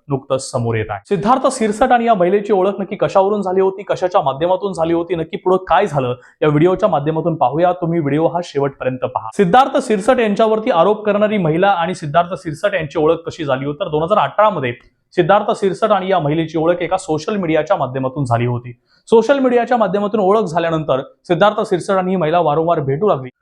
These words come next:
सिद्धार्थ सिरसाट यांच्या चेंबूर येथील फ्लॅटवरती ओळख झाल्यानंतर वारंवार शारीरिक संबंध केल्याचे देखील ही महिला खळबळजनक आरोप करत आहे. ही महिला आणि सिद्धार्थ सिरसाट यांची जवळीक वाढल्यानंतर या महिलेने चौदा जानेवारी दोन हजार बावीस रोजी सिद्धार्थ सिरसाट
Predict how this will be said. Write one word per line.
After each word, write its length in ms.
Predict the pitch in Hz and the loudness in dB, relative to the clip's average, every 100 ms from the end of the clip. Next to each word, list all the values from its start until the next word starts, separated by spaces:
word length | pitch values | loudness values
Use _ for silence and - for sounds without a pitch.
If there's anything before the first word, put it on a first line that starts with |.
| _ | _
सिद्धार्थ 400 | - 185 254 262 | 0 4 4 2
सिरसाट 400 | 262 226 226 233 | 0 0 2 0
यांच्या 220 | 208 214 | 0 0
चेंबूर 280 | 208 190 208 | 0 0 2
येथील 200 | 202 202 | 2 -2
फ्लॅटवरती 640 | - 180 175 170 165 170 | 0 2 2 0 -2 -2
ओळख 240 | 202 156 190 | 0 2 2
झाल्यानंतर 600 | 151 156 156 151 147 175 | -2 -4 -2 -2 0 0
वारंवार 460 | 143 147 165 180 185 | 2 0 2 0 0
शारीरिक 360 | 143 139 160 | -4 -4 -6
संबंध 380 | - 143 156 170 | -10 -8 -6 -6
केल्याचे 380 | 165 127 131 135 | -6 -6 -6 -6
देखील 300 | 139 143 117 - _ - | -8 -6 -10 -12 _ -2
ही 40 | 165 | 2
महिला 260 | 139 139 139 | 2 2 0
खळबळजनक 540 | 135 135 131 131 143 | -2 0 -2 -4 -4
आरोप 260 | 127 120 - | -4 -4 -4
करत 160 | 113 107 | -8 -8
आहे. 160 | - _ | -12 _
ही 60 | 226 | 2
महिला 300 | 214 214 254 | 4 4 2
आणि 140 | 269 | 0
सिद्धार्थ 400 | 262 190 226 226 | -4 0 2 2
सिरसाट 420 | 220 196 180 233 | 0 -2 2 0
यांची 240 | 208 185 208 | 0 0 0
जवळीक 380 | 175 202 226 196 | 2 2 2 2
वाढल्यानंतर 500 | 185 185 180 214 185 | 2 0 -2 -2 0
या 140 | 180 | 0
महिलेने 380 | 160 160 180 202 | 0 -2 -2 -2
चौदा 340 | 160 156 202 | 0 2 2
जानेवारी 360 | 180 175 175 175 | 2 0 0 -2
दोन 160 | 156 | -2
हजार 180 | 151 170 | -2 -2
बावीस 340 | 139 131 180 - | 0 -2 -2 -6
रोजी 220 | 147 143 | -6 -6
सिद्धार्थ 380 | 120 139 156 127 | -8 -4 -4 -4
सिरसाट 400 | 117 139 - | -12 -14 -4